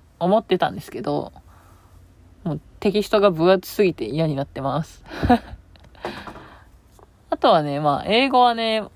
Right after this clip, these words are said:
まあ、もうちょっと勉強したいかなと思ってて、多分今のところ証明できる、えー、し-、資格系のものが、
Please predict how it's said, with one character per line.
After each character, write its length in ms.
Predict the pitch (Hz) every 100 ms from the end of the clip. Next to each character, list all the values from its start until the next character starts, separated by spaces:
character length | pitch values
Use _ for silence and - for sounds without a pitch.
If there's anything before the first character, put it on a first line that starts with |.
| _
ま 160 | 185 175
あ、 40 |
も 120 | 165
う 60 | 185
ち 80 | 190
ょ 20 |
っ 20 |
と 120 | 170
勉 180 | 160 160
強 160 | 160 170
し 80 |
た 60 | 196
い 80 | 160
か 80 | 117
な 180 | 123
と 120 | - 123
思 120 | 127
っ 20 |
て 140 | -
て、 240 | - - - - - - -
多 120 | 220
分 140 | 160 185
今 200 | 247 302
の 120 | 311
と 120 | 294
こ 120 | 269
ろ 140 | 254 180
証 260 | 240 262
明 200 | 269 262
で 140 | 240 247
き 140 | 247
る、 280 | 185 143 98 _ - - _ _ -
え 40 |
ー、 220 | 185 180 165
し-、 220 | - - - -
資 160 | -
格 220 | 220 - -
系 180 | 208
の 80 | 190
も 120 | 185
の 120 | 180 143
が、 320 | 151 143